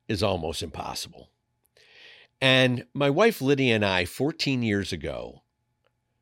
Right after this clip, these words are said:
created a resource called Filmmakers Academy to make it possible. We saw a lot of gatekeeping in this industry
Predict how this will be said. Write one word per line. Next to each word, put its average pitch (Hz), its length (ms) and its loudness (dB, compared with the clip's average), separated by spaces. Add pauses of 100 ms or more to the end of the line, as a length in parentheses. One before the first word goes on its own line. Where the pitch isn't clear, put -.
(140)
created 156 400 2
a 117 40 0
resource 98 600 -2
called 76 300 -10
Filmmakers 92 680 -4
Academy 67 640 -10 (800)
to 135 180 -2
make 101 440 -4
it - 160 -16
possible. - 580 -10 (800)
We 135 100 2
saw 165 320 6
a - 20 4
lot 110 360 4
of 131 80 2
gatekeeping 110 640 0
in 107 100 0
this 110 220 -2
industry 104 580 -2